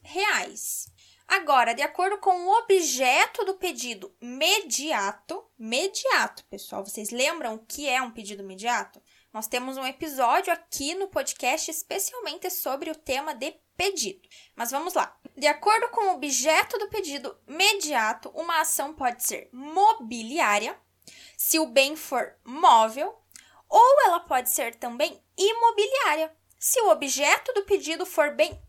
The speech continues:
imóvel. Agora, adentrando na tutela jurisdicional.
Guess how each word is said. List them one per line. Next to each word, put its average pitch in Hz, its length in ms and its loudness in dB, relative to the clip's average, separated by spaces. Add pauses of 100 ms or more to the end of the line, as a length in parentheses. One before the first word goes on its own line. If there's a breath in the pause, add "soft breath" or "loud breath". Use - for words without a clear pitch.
imóvel. 254 800 0 (400 soft breath)
Agora, 294 440 4
adentrando 285 920 0
na 302 200 0
tutela 320 1080 0
jurisdicional. 269 1200 -6